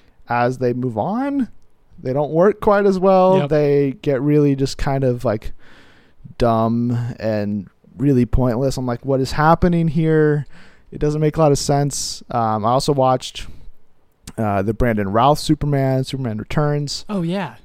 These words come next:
Speaker 1: Thought that one was fine. Nothing, uh, nothing great.
Speaker 2: It wasn't anything new.
Speaker 1: Yeah, that's, that was the thing. I was like, "I feel like I saw all this stuff in the previous Superman movies."
Speaker 2: Yeah.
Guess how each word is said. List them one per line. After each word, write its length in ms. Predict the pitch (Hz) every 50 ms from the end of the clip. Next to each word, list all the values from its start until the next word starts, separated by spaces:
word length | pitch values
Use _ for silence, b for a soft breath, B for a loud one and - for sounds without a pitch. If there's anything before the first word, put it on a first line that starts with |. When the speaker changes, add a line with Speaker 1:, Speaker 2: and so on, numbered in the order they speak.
| - -
Speaker 1:
Thought 80 | - 143
that 80 | 143 143
one 100 | 143 131
was 120 | 123 -
fine. 600 | - - - 143 151 156 156 160 160 160 170 151 - -
Nothing, 640 | 127 123 123 120 117 - - 127 120 117 113 113
uh, 260 | 113 95 107 107 104 - - - -
nothing 360 | 117 113 110 - - - 104
great. 580 | - - - - 104 120 131 135 - - - - 202
Speaker 2:
It 80 | 190
wasn't 280 | 190 208 220 220 220 208
anything 500 | 202 202 202 185 - 185 170 151 143 147
new. 400 | 151 151 143 143 120 - 147 - -
Speaker 1:
Yeah, 420 | - 120 143 156 135 117 110 113 120
that's, 220 | 135 139 147 -
that 120 | - 160
was 140 | 160 175 170
the 60 | 156
thing. 220 | 135 - 180 165 143
I 40 | 135
was 100 | 139 131
like, 180 | 127 123 - - - -
"I 60 | - -
feel 340 | - - - - 208 214
like 180 | 220 214 196 -
I 80 | 175 165
saw 320 | - - - 262 285 269
all 280 | 220 180 156 139 139 135
this 180 | 127 123 131 -
stuff 540 | - - - 127 120 120 120 - - - - - - - _ _ _ _ - -
in 220 | - - 165 156
the 80 | 151 143
previous 380 | - - 185 180 160 143 -
Superman 460 | - 233 254 - - 160 147 135 135
movies." 580 | 135 123 120 107 101 98 104 123 - - - -
Speaker 2:
Yeah. 200 | - - 117 110